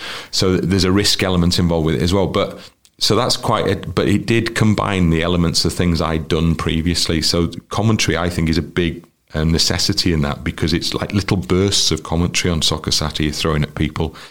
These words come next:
ten, fifteen, twenty seconds, as long as the update lasts.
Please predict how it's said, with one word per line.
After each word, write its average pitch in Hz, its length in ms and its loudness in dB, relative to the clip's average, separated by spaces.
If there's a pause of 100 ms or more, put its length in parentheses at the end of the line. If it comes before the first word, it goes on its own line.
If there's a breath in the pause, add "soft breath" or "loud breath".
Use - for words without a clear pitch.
(140 loud breath)
ten, 95 300 2
fifteen, 87 420 0
twenty 78 260 -2
seconds, 78 440 0
as 76 100 0
long 85 180 2
as 73 60 2
the 80 120 2
update 78 320 -2
lasts. - 520 0